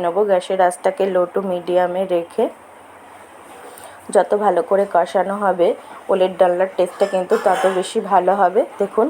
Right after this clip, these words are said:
খুব সুন্দরভাবে কষানো হয়ে গেছে, তেল উপরে উঠে এসেছে। এবার আমি পরিমাণ মতো জল দিয়ে দেবো। পরিমাণ মতো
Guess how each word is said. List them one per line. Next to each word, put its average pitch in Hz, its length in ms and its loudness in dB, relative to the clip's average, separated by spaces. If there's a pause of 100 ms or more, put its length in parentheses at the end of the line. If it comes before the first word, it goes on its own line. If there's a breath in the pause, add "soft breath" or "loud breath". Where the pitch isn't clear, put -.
(120)
খুব 220 140 0 (100)
সুন্দরভাবে 196 500 2 (100)
কষানো 185 440 0
হয়ে 180 260 -2
গেছে, 185 240 4 (200)
তেল 180 180 0 (100)
উপরে 185 320 -4
উঠে 196 260 -6
এসেছে। 185 340 -2 (500 loud breath)
এবার 202 240 6
আমি 185 120 0 (100)
পরিমাণ 185 300 0 (100)
মতো 175 200 -2 (200)
জল 190 220 4 (160)
দিয়ে 180 240 2
দেবো। 147 220 -2 (1600 loud breath)
পরিমাণ 208 280 2 (120)
মতো 190 180 -2